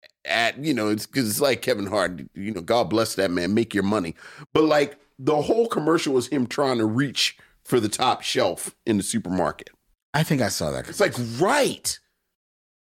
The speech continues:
Speaker 1: You're a little guy. I don't know if you've mentioned that.
Speaker 2: You okay? I didn't mean to trigger you.
Speaker 1: I get frustrated.
Speaker 2: <laughs> Why?
Speaker 1: I'm not even mad. I'm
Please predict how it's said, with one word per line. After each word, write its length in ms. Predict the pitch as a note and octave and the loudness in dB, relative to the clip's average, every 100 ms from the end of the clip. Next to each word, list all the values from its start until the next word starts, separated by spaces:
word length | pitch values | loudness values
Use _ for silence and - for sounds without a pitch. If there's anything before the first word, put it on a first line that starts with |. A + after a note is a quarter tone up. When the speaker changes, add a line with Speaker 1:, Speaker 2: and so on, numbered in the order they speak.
| _ _ _ | _ _ _
Speaker 1:
You're 200 | F#3+ C#4+ | 4 4
a 40 | F#3+ | 6
little 300 | C#4+ F#4 G#3+ | 6 6 4
guy. 300 | D3+ - - - _ _ - | 2 0 -6 -16 _ _ 2
I 80 | |
don't 220 | C#4 D4 A3+ | 2 2 2
know 180 | B3 | 2
if 80 | A#3+ | 2
you've 180 | A3+ G3 | -2 0
mentioned 400 | D#4 G4 D#3+ C3 | 0 0 -2 -2
that. 220 | D#2+ - _ _ _ _ _ _ _ _ _ _ _ _ _ _ _ | -6 -12 _ _ _ _ _ _ _ _ _ _ _ _ _ _ _
Speaker 2:
You 120 | E2+ | -2
okay? 320 | F2 G#2 F#2+ - - - - - _ | 0 0 -2 -4 -8 -8 -18 -20 _
I 60 | G#2+ | 2
didn't 140 | B2 | 2
mean 100 | B2 | 2
to 60 | A2 | 0
trigger 320 | - F#2+ C#2+ | 0 -2 -2
you. 220 | C2+ A#1+ - - - _ _ - - - - - - _ _ _ _ _ - | -8 -10 -16 -20 -20 _ _ -18 -16 -20 -20 -20 -20 _ _ _ _ _ -4
Speaker 1:
I 160 | E4+ - | -2 0
get 140 | B3 | 0
frustrated. 880 | - - D#3 - B2 A#2 E2+ C#2+ - - _ _ _ _ - | 0 0 2 2 0 0 0 -6 -14 -20 _ _ _ _ -10
Speaker 2:
<laughs> 100 | - _ - _ D#4 _ _ _ _ _ _ _ - | -10 _ -20 _ -20 _ _ _ _ _ _ _ -2
Why? 220 | D4 - - | -2 0 0
Speaker 1:
I'm 160 | C#3 - | 0 0
not 720 | A2 - _ D#5+ D#5 F5+ B4 | -4 -4 _ -4 0 0 2
even 260 | A3 C#3 | 2 2
mad. 380 | D#3 E3 C3+ | 2 2 2
I'm 40 | C3+ | 0